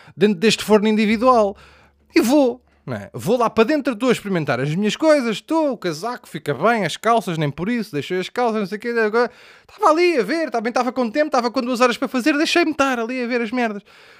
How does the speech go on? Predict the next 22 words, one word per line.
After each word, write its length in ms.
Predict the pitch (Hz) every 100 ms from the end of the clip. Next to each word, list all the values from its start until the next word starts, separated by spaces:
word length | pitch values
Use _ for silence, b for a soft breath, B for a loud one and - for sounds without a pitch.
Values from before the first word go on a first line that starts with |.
| b
É, 160 | - 208
passado 300 | 202 311 294
um 40 |
bocado, 240 | 247 147 123
escolho, 460 | - 285 339 294 202
coisa, 340 | 269 311 302
tudo 220 | 190 185 214
bem, 200 | 254 240
este 220 | 190 -
vai, 320 | 214 277 262
este 220 | 208 -
não 140 | 196 196
vai, 320 | 233 277 247
tá 180 | 233 202
tudo 220 | 202 185
bem, 240 | 247 269
tá 140 | 247 208
tudo 180 | 220 214
ok. 200 | 196 247 262 247 B B _
Bem, 400 | 180 170 202 131 -
vou-me 260 | - 247 262
embora. 320 | 269 254 214